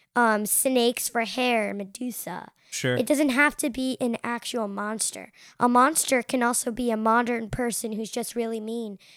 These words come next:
Speaker 1: that you call a monster because they're so rude.
Speaker 2: So actions make a monster.
Speaker 1: Yeah.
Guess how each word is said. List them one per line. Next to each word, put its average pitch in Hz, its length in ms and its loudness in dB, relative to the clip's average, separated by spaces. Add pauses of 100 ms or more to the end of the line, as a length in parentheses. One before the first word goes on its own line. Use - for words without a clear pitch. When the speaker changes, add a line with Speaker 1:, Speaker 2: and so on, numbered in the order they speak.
(100)
Speaker 1:
that 214 180 -6
you 220 140 -6
call 226 360 0
a 226 60 2
monster 208 540 -4
because 202 400 -8
they're 208 160 -8
so 208 260 -6
rude. 196 440 -10 (380)
Speaker 2:
So 139 400 6
actions 123 800 0
make 110 240 -8
a 113 60 -6
monster. 98 640 -12
Speaker 1:
Yeah. 185 180 -8